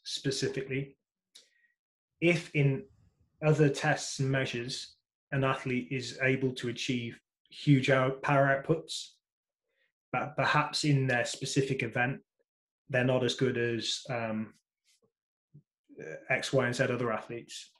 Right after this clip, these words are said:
You might look at where's the flaw here? Is there a glaring technical flaw or a glaring physical flaw that could be fixed either long-term or, or even short-term for some flaws?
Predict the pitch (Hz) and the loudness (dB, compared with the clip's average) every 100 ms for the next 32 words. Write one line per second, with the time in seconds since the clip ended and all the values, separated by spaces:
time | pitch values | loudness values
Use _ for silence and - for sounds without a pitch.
0 | _ _ _ _ _ - - _ _ _ | _ _ _ _ _ -18 -18 _ _ _
1 | - - _ _ _ _ _ _ 160 143 | -20 -20 _ _ _ _ _ _ 6 8
2 | 135 139 135 - 135 135 127 123 123 - | 8 8 6 4 4 4 4 0 -4 -4
3 | 131 123 117 127 135 - _ _ _ _ | 0 2 2 0 -2 -6 _ _ _ _
4 | _ - 143 139 131 123 123 - 139 139 | _ -8 0 4 6 4 2 6 6 6
5 | 139 135 131 135 135 123 117 - 117 113 | 6 4 0 -4 -4 -6 -6 -4 -4 -4
6 | 120 - _ _ 135 123 113 127 120 120 | -6 -10 _ _ 0 0 2 2 2 0
7 | - 143 139 135 113 - 117 147 - _ | 2 4 4 0 -6 -2 0 0 -4 _
8 | _ _ _ _ _ 135 - 135 135 - | _ _ _ _ _ 0 4 4 2 -2
9 | 127 - - - - _ _ _ _ _ | -4 -4 -4 -6 -8 _ _ _ _ _
10 | _ _ _ _ _ _ _ _ _ 147 | _ _ _ _ _ _ _ _ _ 4
11 | 143 139 131 131 - 127 123 120 117 117 | 6 8 8 6 2 0 2 0 2 0
12 | 117 - _ _ _ - - 107 135 117 | -2 -10 _ _ _ -20 -20 -12 -8 -2
13 | 135 117 - 131 - 131 123 127 - 123 | -2 -2 -4 -4 -4 -6 -6 -8 -8 -8
14 | - 117 - - | -10 -10 -12 -16